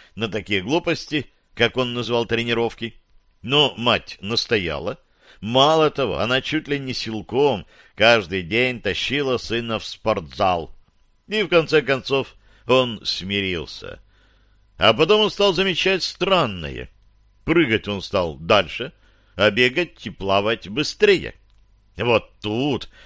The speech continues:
у него появился азарт. Он начал интенсивно заниматься тренировками и копаться в глобальной сети, ища сведения о различных видах единоборств. Владлен Михайлович лишь поддерживал его устремления,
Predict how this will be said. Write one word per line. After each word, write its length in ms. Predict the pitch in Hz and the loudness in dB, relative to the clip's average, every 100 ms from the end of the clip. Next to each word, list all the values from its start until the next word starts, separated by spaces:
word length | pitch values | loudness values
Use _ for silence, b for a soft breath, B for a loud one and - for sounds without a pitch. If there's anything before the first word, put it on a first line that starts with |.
| B | B
у 80 | 110 | -4
него 260 | 107 98 | 0 -2
появился 540 | 95 127 117 90 - 101 | 0 0 -2 -4 0 0
азарт. 600 | 101 80 60 - - - _ _ _ _ - | 2 -2 -4 -10 -20 -20 _ _ _ _ 0
Он 180 | 113 | 2
начал 420 | 123 127 117 117 123 | 4 2 2 -2 -4
интенсивно 920 | 120 - 123 110 120 120 120 117 113 | -4 -6 -6 -6 -4 -4 -6 -6 -6
заниматься 520 | 113 113 117 113 113 | -4 -2 -4 -4 -6
тренировками 800 | 117 113 104 117 117 123 120 110 b b b | -6 -4 0 -2 -2 -6 -6 -8 b b b
и 140 | 104 | -2
копаться 560 | 107 120 123 123 - 117 | 2 2 4 2 2 -4
в 80 | 107 | 0
глобальной 540 | 113 107 113 107 104 | 0 4 2 2 -4
сети, 440 | - 113 110 113 - _ _ - | -4 -4 -4 -8 -14 _ _ -8
ища 300 | 110 - 104 | -4 -2 -4
сведения 680 | - 110 110 120 120 123 117 b b | -4 -4 -4 -6 -4 -4 -4 b b
о 120 | 113 | -2
различных 720 | 107 90 107 123 - 120 - | -2 -4 -4 -4 -6 -8 -6
видах 380 | 107 110 107 - | -4 -2 -2 -4
единоборств. 920 | 73 98 107 104 104 95 71 - - 52 _ _ _ _ _ _ | -6 -4 -4 -4 -4 -2 -4 -10 -20 -20 _ _ _ _ _ _
Владлен 680 | 85 113 131 127 165 185 165 | -2 4 4 4 0 -2 -4
Михайлович 640 | 147 127 113 110 110 - - b b b | -4 4 4 4 0 -8 -18 b b b
лишь 320 | 123 180 - | -2 -2 -4
поддерживал 880 | - 180 165 107 123 120 101 104 107 | -2 0 0 0 2 2 0 -4 -2
его 240 | 110 107 107 | -2 -2 -4
устремления, 920 | - 104 101 98 98 101 95 98 | -6 -6 -4 -2 -2 -4 -4 -6